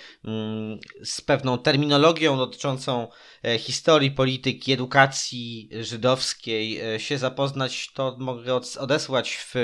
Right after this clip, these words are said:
kilka miejsc, e, choćby na, e, stronę sztetl kropka org kropka P L, czyli do tego znanego chyba dość serwisu związanego z,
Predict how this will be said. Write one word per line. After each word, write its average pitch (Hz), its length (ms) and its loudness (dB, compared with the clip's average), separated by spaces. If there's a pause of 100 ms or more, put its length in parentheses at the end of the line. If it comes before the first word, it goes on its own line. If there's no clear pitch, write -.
(140)
kilka 139 380 -2
miejsc, 127 580 -2 (340)
e, 110 200 0
choćby 110 460 -2
na, 110 360 -2 (300)
e, 107 400 0
stronę 110 540 -2
sztetl 123 680 2 (420)
kropka 117 460 0
org 117 360 2 (960)
kropka 120 640 4 (100)
P 120 200 6
L, 117 420 4 (400)
czyli 107 300 -6
do 107 100 -6
tego 101 500 -2 (260)
znanego 117 440 -4
chyba 104 220 -2
dość - 360 -4
serwisu 107 540 -4 (720)
związanego 104 760 0
z, 95 400 0